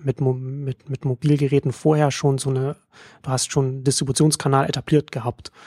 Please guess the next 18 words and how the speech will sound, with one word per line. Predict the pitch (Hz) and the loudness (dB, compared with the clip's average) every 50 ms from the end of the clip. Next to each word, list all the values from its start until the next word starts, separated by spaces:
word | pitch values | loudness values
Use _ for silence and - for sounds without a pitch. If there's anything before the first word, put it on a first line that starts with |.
| - - _ _ - | -20 -20 _ _ -6
Ja, | - 127 | -2 -2
also | 127 123 127 | -2 -2 -2
mit | 123 123 - | -4 -4 -2
den, | 135 123 127 127 | -4 -4 -4 -4
mit | 127 127 131 | -4 -2 -2
den | 127 127 | -2 -2
Mobilfunkbetreibern | 123 123 120 135 135 - - 143 127 - - - 127 - - 131 123 127 127 | -2 -2 2 2 2 2 2 0 0 0 0 -4 -4 0 0 -2 0 0 -2
und | 127 120 | -2 -2
die | 127 123 | -2 -2
haben | 123 127 | -2 -2
auch | 123 120 | -2 -4
ein | 120 120 123 127 | -6 -4 0 2
Netz | 135 139 - - - | 2 2 2 -2 -4
und | - 147 120 | -4 -4 -6
haben | 127 127 127 | -4 -6 -6
halt | 123 143 | -6 -6
auch | 151 - - | -8 -8 -8
als, | 180 143 123 127 - - | -8 -8 -6 -6 -8 -12